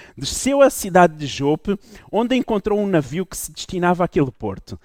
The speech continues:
Depois de pagar a passagem, embarcou para Tarsis para fugir do Senhor. O Senhor, porém, fez soprar um vento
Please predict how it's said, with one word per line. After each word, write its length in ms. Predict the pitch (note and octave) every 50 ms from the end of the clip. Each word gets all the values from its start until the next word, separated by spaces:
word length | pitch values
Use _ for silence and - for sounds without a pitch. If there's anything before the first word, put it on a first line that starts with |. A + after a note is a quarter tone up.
| _ - - -
Depois 400 | F#3 A3+ - - D#4 E4 F4+ D#4
de 120 | - D#4
pagar 340 | - - F#3 F3 F#3 F3 F3
a 60 | E3
passagem, 580 | - - C3 - - - E3 E3+ F3 D#3+ F3 E3
embarcou 400 | D#3+ D3 D3+ C#3+ C#3 - E3 C#3
para 240 | - C3 A#2+ A#2+
Tarsis 500 | - - D#3+ D#3 E3+ E3 - - E3+ -
para 220 | - - F#3 F3 F#3
fugir 420 | - - A3 F#3+ C#3+ E3 A#3 A#3+
do 100 | E3+ F3
Senhor. 360 | D#3 - - B2 G2 B2 D3 _ _ _ _ _ _ - - - - _
O 60 | -
Senhor, 420 | A3 - - C4+ B3 A#3 C4 C#4 C4+
porém, 320 | - A3+ F#3+ F#3 G3 A3
fez 240 | G#3+ - G3 F#3 -
soprar 420 | - - - - F3 F3 F3 F3+
um 160 | F3 D#3+ D3+ C#3
vento 640 | A#2 G2+ F#2+ C3 D#3 E3 F3 F#3 - - F3+ D#3